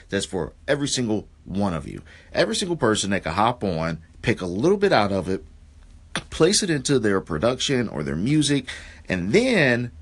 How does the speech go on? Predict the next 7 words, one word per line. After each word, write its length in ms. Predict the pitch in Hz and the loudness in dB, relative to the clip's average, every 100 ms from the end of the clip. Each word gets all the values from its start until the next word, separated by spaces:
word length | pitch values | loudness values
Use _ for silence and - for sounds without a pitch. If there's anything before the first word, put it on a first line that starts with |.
| - - - - | -20 -20 -20 -4
get 180 | 98 117 | 2 2
value 440 | 82 101 107 104 | 4 4 4 2
from 300 | 87 82 73 | 0 -4 -4
it 160 | 90 - - - - - - - | -4 -6 -14 -20 -20 -20 -20 -14
while 540 | - 101 98 95 92 - - | 2 4 4 4 0 -6 -12
giving 340 | 87 175 180 151 | 2 2 2 0
you 380 | 139 120 107 | 2 2 0